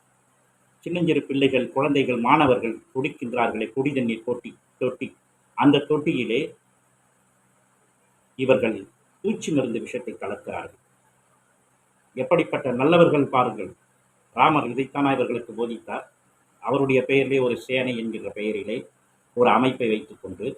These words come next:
கடவுளின் பெயரால் இருக்கின்ற ஒரு அமைப்பு இதைத்தானா கற்பித்தது உங்களுக்கு? ஒன்றுமறியா அப்பாவி மாணவர்களை கொல்வது தானே உங்களுடைய கொள்கை? அவருடைய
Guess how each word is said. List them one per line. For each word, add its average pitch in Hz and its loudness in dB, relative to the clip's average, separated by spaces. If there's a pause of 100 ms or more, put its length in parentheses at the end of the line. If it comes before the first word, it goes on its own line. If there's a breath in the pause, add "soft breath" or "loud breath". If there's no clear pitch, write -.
கடவுளின் 120 -2
பெயரால் 101 -4 (640)
இருக்கின்ற 123 -4
ஒரு 104 -2
அமைப்பு 110 -6 (540)
இதைத்தானா 135 4
கற்பித்தது 139 -4
உங்களுக்கு? 131 -2 (1080)
ஒன்றுமறியா 139 6
அப்பாவி 147 6
மாணவர்களை 123 2 (160)
கொல்வது 139 2
தானே 131 0
உங்களுடைய 127 -2 (680)
கொள்கை? 175 8 (2500)
அவருடைய 175 10